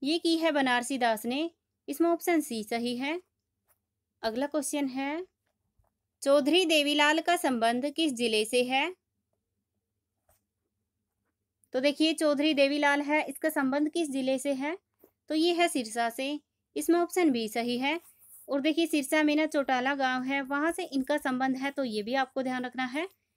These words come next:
और ये देखिए, ये ना दो बार हरियाणा के सीएम रह चुके हैं और एक बार ये भारत के उप प्रधानमंत्री भी रह चुके हैं, तो ये भी आपको ध्यान रखना है।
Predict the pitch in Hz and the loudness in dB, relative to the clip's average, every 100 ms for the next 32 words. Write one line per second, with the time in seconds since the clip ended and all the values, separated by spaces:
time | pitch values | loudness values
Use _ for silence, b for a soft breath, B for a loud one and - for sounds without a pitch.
0 | _ _ _ - 247 240 254 269 285 320 | _ _ _ -8 -6 -4 -2 -2 0 2
1 | 311 311 311 330 277 277 269 269 285 294 | 2 4 4 2 2 0 0 0 0 0
2 | 277 269 254 269 294 254 247 269 269 254 | -2 -2 -2 -4 -6 -4 -4 -2 -2 -4
3 | 277 285 269 320 - 226 240 - 269 277 | -4 -4 -4 -6 -6 -8 -8 -6 -6 -4
4 | 262 269 269 277 294 262 262 247 - 277 | -2 0 0 0 -6 -4 -4 -4 -6 -8
5 | - 269 294 269 254 247 254 247 233 262 | -8 -10 -8 -6 -6 -6 -4 -4 -6 -6
6 | 262 285 262 214 240 247 254 262 247 214 | -4 -2 -2 -4 -6 -6 -6 -6 -6 -6
7 | 214 269 254 - 254 240 240 226 240 240 | -6 -6 -6 -6 -4 -4 -6 -8 -8 -6
8 | 311 | -6